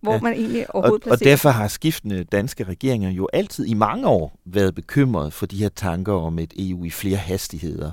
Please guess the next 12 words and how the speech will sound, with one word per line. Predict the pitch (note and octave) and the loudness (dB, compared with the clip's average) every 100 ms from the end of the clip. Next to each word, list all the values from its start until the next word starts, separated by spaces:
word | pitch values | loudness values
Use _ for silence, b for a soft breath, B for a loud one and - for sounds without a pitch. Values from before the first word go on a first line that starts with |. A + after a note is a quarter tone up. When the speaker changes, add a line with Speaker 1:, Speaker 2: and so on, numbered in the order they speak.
| - | -4
Speaker 1:
Mhm. | G#3+ A3 F#3 G3 | 0 2 2 -2
Speaker 2:
Fordi | - G2 G#2+ | -4 -2 -2
lige | A2 | -2
så | C3 | -2
snart | C#3 C3 G#2+ | 4 4 4
man | F#2+ | 0
begynder | F#2 F#2 B2 B2 F#2+ D2+ | -4 0 2 2 0 -2
at | D#2+ | -4
ville | E2+ | -8
prøve | - A#2 | 2 2
at | A#2+ | 4
definere, | G2 - F#2+ G#2 D#3 C#3 D#2 | 0 -4 -2 4 4 4 2